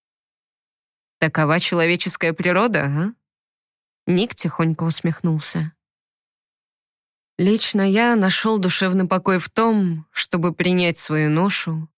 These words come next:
и с ней шагать дальше, а не убеждать себя в чем-то ином.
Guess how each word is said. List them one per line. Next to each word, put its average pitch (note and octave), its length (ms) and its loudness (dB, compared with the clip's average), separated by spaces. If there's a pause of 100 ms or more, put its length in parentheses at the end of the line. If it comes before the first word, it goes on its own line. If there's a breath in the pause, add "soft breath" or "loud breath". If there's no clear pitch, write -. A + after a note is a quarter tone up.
(180)
и F#3 120 0
с - 100 -2
ней D4 160 2
шагать F#3+ 540 -2
дальше, D3+ 600 -2 (300)
а D3+ 120 -2
не D#3+ 120 2
убеждать F3 500 2
себя C#3+ 280 -2
в - 80 -8
чем-то D#3+ 440 0
ином. D3+ 460 0